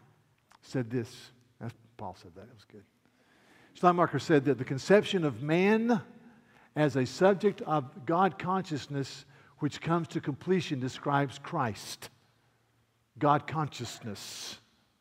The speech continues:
He, he rejected the gospel, so he said, "Well, Jesus represents a God consciousness." Or a guy named Paul Tillich, who came in the last century, said that Christ was the manifestation of the new being,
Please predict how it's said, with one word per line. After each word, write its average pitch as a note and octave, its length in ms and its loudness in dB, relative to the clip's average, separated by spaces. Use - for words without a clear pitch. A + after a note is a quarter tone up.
He, D#3 180 -10
he C#3+ 80 -4
rejected B2 440 -4
the C#3 80 -6
gospel, E3 420 -2
so C3+ 120 -10
he B2 80 -6
said, C3 240 -4
"Well, F3 120 -6
Jesus G3 360 -4
represents C#3 360 -4
a D3 120 -4
God C3+ 360 -8
consciousness." B2 800 -12
Or C3+ 160 -4
a C3 80 0
guy B2+ 140 0
named B2+ 180 -4
Paul A#2 240 -8
Tillich, F#3+ 340 0
who A#2+ 60 -10
came B2 400 -8
in A2+ 60 -10
the A2 80 -12
last A#2 320 -6
century, C#3 400 -6
said D#3 240 2
that C3+ 120 -2
Christ F#3 400 0
was C#3 140 -6
the C3+ 60 -6
manifestation E3 840 0
of C#3 220 -4
the C3+ 60 -6
new F#3 280 -2
being, E3 460 -2